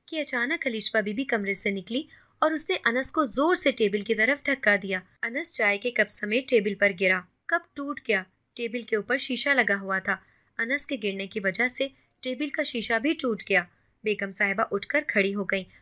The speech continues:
और चिल्लाई, "अलीशबा, ये क्या बदतमीजी है?" लेकिन अलीशबा हवा के घोड़े पर सवार घर से बाहर निकल गई। बड़े साहब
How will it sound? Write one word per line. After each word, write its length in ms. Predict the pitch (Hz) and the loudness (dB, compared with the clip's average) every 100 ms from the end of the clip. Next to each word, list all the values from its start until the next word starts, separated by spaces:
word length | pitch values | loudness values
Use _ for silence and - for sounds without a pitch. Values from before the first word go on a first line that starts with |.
| _ 320 | _ 4
और 80 | |
चिल्लाई, 520 | 359 269 214 208 202 - _ - | 4 2 4 4 4 -6 _ 2
"अलीशबा, 580 | 294 339 381 - 247 - _ - | 6 6 6 6 6 4 _ 4
ये 160 | 311 415 | 8 8
क्या 160 | 403 | 8
बदतमीजी 540 | 254 254 226 220 226 220 | 6 2 0 -2 -4 -2
है?" 200 | 214 _ _ _ | -2 _ _ _
लेकिन 320 | 208 202 226 | -14 -8 -6
अलीशबा 440 | 208 196 - 247 262 _ _ - | -4 -4 -4 -2 -4 _ _ -2
हवा 220 | 269 311 | 2 2
के 160 | 311 240 | 4 0
घोड़े 260 | 220 208 | 2 0
पर 160 | 208 277 | 2 2
सवार 420 | - 208 196 214 - _ - | 2 2 4 2 -2 _ -4
घर 140 | 247 | 0
से 160 | 277 311 | 2 2
बाहर 260 | 226 202 285 | 2 0 0
निकल 320 | 254 208 190 | 0 0 0
गई। 240 | 185 185 _ _ _ | -2 -6 _ _ _
बड़े 200 | 190 185 | -10 -6
साहब 360 | - 185 208 | -6 -2 -2